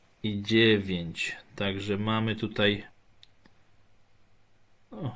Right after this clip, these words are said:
jedenaście praktycznie metrów różnicy. Także wody się żadnej nie spodziewam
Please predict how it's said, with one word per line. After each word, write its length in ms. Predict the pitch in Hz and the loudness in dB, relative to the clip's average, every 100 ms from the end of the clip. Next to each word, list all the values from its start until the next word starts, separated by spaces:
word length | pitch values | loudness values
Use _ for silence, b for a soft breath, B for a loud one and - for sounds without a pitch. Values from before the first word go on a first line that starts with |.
| - | 0
jedenaście 600 | 110 113 117 117 - - | 2 2 2 0 0 -2
praktycznie 600 | 107 - 117 - 110 - - _ _ 110 | -2 -2 -4 -2 -4 -6 -16 _ _ -2
metrów 440 | 117 120 123 120 | 2 4 2 4
różnicy. 320 | 120 123 117 | 2 2 0
Także 280 | 107 110 117 | 0 2 2
wody 220 | 135 135 | 2 2
się 140 | 127 123 | 2 2
żadnej 200 | 123 123 | 0 -2
nie 120 | 123 | -4
spodziewam 520 | - 123 156 135 | 0 4 6 4